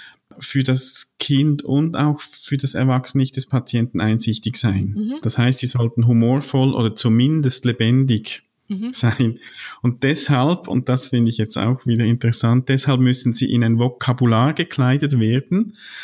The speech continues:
Speaker 1: das ein kluges fünfjähriges Kind verstehen
Speaker 2: Mhm.
Speaker 1: könnte. Das finde ich mal noch, ja,
Speaker 2: Mhm.
Speaker 1: okay.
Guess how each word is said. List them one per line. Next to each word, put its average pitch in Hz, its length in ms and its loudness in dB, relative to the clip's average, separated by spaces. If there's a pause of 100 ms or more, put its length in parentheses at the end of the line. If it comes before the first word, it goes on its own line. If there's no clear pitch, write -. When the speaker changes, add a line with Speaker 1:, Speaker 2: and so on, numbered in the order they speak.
(140)
Speaker 1:
das 127 180 0
ein 131 140 2
kluges 147 400 0
fünfjähriges 131 720 0
Kind 120 260 0
verstehen 113 380 0
Speaker 2:
Mhm. 185 100 -4
Speaker 1:
könnte. 143 540 0 (380)
Das 139 160 -4
finde 135 180 2
ich 123 100 -4
mal 123 120 4
noch, 113 200 0 (280)
ja, 123 340 0
Speaker 2:
Mhm. 220 220 -2 (160)
Speaker 1:
okay. 135 400 -4